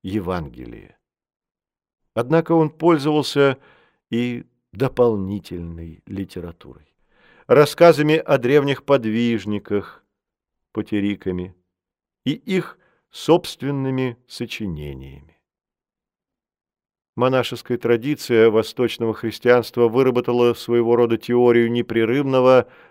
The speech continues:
нравственного совершенствования. Она была изложена в трудах великого каппадокийца Василия Кесарийского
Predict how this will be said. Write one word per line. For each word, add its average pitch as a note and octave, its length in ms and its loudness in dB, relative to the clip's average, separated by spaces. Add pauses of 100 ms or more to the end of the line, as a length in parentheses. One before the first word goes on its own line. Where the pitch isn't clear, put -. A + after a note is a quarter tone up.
нравственного A2 960 -2
совершенствования. - 1200 -10 (1160)
Она B2 240 0
была C3 260 6
изложена C3 480 0
в - 60 -10
трудах B2 420 4
великого B2 720 4
каппадокийца A#2 1120 0 (380)
Василия B2 960 4 (220)
Кесарийского A2+ 1080 -8